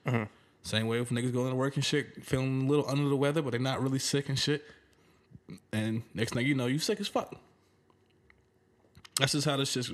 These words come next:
Speaker 2: that's just how this shit works.
Speaker 1: Mm-hmm.
Speaker 2: I just don't want, like, the problem is people panicked.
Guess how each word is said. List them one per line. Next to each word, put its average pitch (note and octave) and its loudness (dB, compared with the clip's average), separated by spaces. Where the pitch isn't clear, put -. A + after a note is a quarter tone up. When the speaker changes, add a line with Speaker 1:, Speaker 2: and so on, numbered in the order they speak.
Speaker 2:
that's B2+ 0
just A#2+ -2
how B2 0
this A2 0
shit B2 -2
works. A2+ -2
Speaker 1:
Mm-hmm. A#2+ 0
Speaker 2:
I D#3 6
just F#3+ 2
don't B2+ 4
want, A#2 -2
like, A#2 0
the B2 0
problem E3+ 4
is D3 4
people C#3+ -2
panicked. - -4